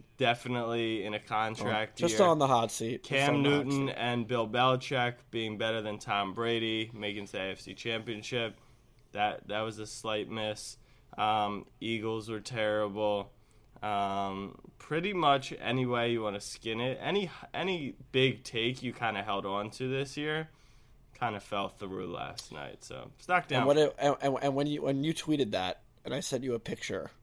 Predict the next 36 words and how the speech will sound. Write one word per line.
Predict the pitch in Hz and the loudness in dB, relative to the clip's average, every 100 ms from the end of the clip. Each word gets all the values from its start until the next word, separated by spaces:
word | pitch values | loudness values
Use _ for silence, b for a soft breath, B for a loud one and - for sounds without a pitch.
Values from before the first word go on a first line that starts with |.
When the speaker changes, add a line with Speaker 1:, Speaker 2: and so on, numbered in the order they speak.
| - | -14
Speaker 1:
Yeah. | - | -6
Speaker 2:
what | 95 | -2
did | 156 | 2
I | 127 | 2
say? | 123 110 95 - - - - - - | 2 0 -2 -4 -10 -20 -20 -20 -10
Speaker 1:
What | 101 | -8
did | 107 98 | -4 -6
you | 82 82 | -6 -12
say? | 80 69 - - _ _ b b b _ - | -10 -10 -12 -18 _ _ b b b _ -12
Speaker 2:
I | 113 | -6
said, | - 123 127 - - _ | 0 0 -2 -8 -20 _
you | 123 110 | -8 2
wrote, | 127 127 | 4 4
you | 123 | 0
listed | 220 - 143 | -2 2 6
out | 131 | 6
four | - 131 131 | 4 2 2
things | 120 104 101 101 | 2 0 0 -2
that | 120 | -2
I | 117 | -2
said | - 107 | -4 -6
the | |
Chiefs | 101 143 143 | -2 0 0
are | 139 | 2
the | |
best | 131 127 - | 4 4 2
team | 127 | 0
ever. | 123 123 123 120 - - | 4 4 4 4 0 -10
Speaker 1:
Yep. | 98 95 - - - - - - - | -6 -6 -8 -20 -20 -20 -20 -20 -8
Speaker 2:
Newton, | 131 131 135 127 120 117 | 0 4 4 4 0 -2
Pete, | - 123 | -2 0
whatever, | 123 120 117 110 | 4 4 6 4
and | 110 | 2
I | 110 | 0
Speaker 1:
Mm-hmm. | 107 | 0
Speaker 2:
said, | 113 113 | -2 -2